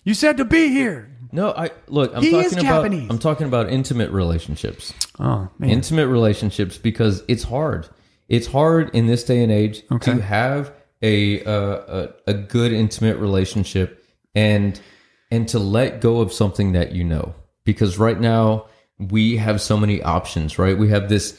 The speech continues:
Speaker 2: this ocean of options. We've got Tinder, we've got Match, and all of these different
Speaker 1: Yeah.
Speaker 2: apps to be able to completely dehumanize somebody by just looking at their picture and swiping left.
Speaker 1: Yeah.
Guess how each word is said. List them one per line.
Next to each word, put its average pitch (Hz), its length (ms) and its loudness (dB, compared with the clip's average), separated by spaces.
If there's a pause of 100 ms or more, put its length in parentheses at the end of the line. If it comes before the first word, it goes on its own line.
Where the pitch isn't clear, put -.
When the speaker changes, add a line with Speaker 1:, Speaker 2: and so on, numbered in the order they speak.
(240)
Speaker 2:
this - 360 -2
ocean 104 580 0 (220)
of 98 140 4
options. - 640 -4
We've 98 240 0
got 80 320 0
Tinder, 101 540 2
we've 85 220 -2
got 76 200 -2
Match, 98 480 2
and 95 100 -2
all 123 280 2
of 113 80 0
these 110 240 0
different 107 400 -2 (120)
Speaker 1:
Yeah. 120 200 2 (100)
Speaker 2:
apps - 540 -2
to - 100 -4
be 107 200 4
able 117 280 0
to 104 380 -2 (240)
completely 127 640 0
dehumanize 113 760 0
somebody 143 520 -2 (380)
by 104 100 2
just 117 300 -2
looking 120 240 -2
at 110 100 -2
their 107 80 -4
picture 120 380 -4
and 104 100 -2
swiping 92 400 -2
left. - 420 -6
Speaker 1:
Yeah. 120 280 2